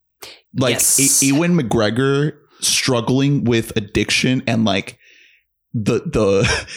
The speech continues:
Speaker 1: <laughs> the way that haunts him and how that's visualized in that movie is fucking genius.
Speaker 2: Yeah. Um, so I, uh, I have not seen Midnight Mass yet because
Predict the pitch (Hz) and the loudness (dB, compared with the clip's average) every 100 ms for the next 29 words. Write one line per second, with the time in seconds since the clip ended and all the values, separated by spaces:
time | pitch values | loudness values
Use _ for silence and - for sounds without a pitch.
0 | - - _ 165 139 113 120 135 143 156 | -18 -20 _ 0 0 2 2 2 0 -2
1 | - - - 117 107 139 - - - - | -4 -6 -4 0 0 0 0 -2 -4 -4
2 | - 254 294 311 330 _ _ 131 135 131 | 0 2 2 -2 -10 _ _ -4 0 0
3 | 135 131 113 113 107 123 123 180 190 190 | 0 0 -2 -2 0 2 2 2 2 0
4 | 156 120 110 113 113 131 180 196 113 110 | 0 0 0 0 0 2 0 0 0 -2
5 | - _ 269 277 - 139 - 92 57 - | -6 _ -4 -2 -2 -2 -2 -6 -6 -6
6 | - - 127 82 - - - - - _ | -6 -2 -2 -2 -8 -20 -20 -20 -20 _
7 | 151 139 117 101 - - - - - - | -2 0 0 -2 -6 -16 -14 -6 -2 0
8 | 170 151 131 - - _ - _ - 160 | 2 2 0 -2 -14 _ -20 _ -4 0
9 | 196 208 175 139 123 120 - 135 147 143 | 2 2 2 2 2 0 0 0 0 0
10 | 151 160 156 - 143 117 104 82 87 90 | 0 0 0 0 2 2 2 0 -2 -2
11 | - 95 - 104 127 107 | 0 -2 -2 -2 0 0